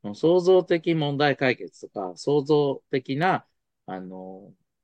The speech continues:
こう、想像力みたいなところをこう刺激する場、大人になるとなかなかそういった場所ってなくて、あと実験して失敗できる場所ってなかなかないんですよね、仕事だと。私はそういう場所を、あの、私の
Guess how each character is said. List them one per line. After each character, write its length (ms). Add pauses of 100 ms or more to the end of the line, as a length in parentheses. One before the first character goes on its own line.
(600)
こ 80
う、 60
想 320
像 220
力 240
み 120
た 120
い 40
な 120
と 100
こ 120
ろ 220
を 60
こ 160
う 40
刺 160
激 440
す 180
る 120
場、 260 (100)
大 100
人 260
に 60
な 80
る 100
と 100
な 120
か 100
な 120
か 200 (440)
そ 140
う 20
い 40
っ 20
た 140
場 120
所 140
っ 60
て 140
な 140
く 100
て、 360
あ 80
と 300 (140)
実 240
験 220
し 60
て 100
失 280
敗 160
で 120
き 120
る 80
場 100
所 120
っ 60
て 120
な 140
か 100
な 120
か 160
な 160
い 80
ん 20
で 80
す 80
よ 60
ね、 100
仕 120
事 220
だ 100
と。 180 (560)
私 380
は 120
そ 180
う 60
い 60
う 60
場 140
所 220
を、 300
あ 100
の、 220 (200)
私 360
の 220